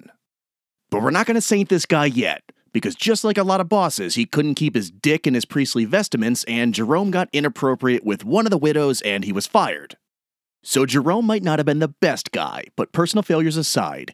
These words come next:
he did say something one time about what it meant to truly be a Christian, to live like Jesus, and I actually kinda love this. Quote, "He whom we look down upon, whom we cannot bear to see, the very sight of whom causes us to vomit,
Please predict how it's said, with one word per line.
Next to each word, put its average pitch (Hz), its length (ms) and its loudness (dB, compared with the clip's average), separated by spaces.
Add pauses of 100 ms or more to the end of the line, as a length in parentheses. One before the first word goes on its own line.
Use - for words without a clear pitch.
(160)
he 123 280 -4
did 190 200 -2
say 214 220 0
something 147 480 0
one 117 180 2
time 104 300 -2
about 95 280 -6
what 117 160 2
it 101 80 -2
meant 120 240 2
to 107 80 0
truly 214 400 0
be 156 180 0
a 147 60 2
Christian, 104 640 -6
to - 140 -8
live 156 320 -2
like 151 240 -2
Jesus, 131 680 -2 (160)
and 120 100 0
I 156 60 2
actually 226 300 0
kinda 180 220 2
love 165 260 0
this. - 340 -8 (280)
Quote, 196 360 2 (720)
"He 247 220 4
whom 190 180 4
we 180 120 4
look 165 180 0
down 127 220 0
upon, 87 540 -6 (180)
whom 139 140 0
we 135 140 2
cannot 139 300 0 (140)
bear 151 220 2
to 120 80 -2
see, 87 500 -4 (180)
the 135 100 2
very 139 320 2
sight 262 400 0
of 185 140 -2
whom 156 220 2
causes 135 380 -2
us 120 140 -4
to 107 140 -6
vomit, 95 580 -4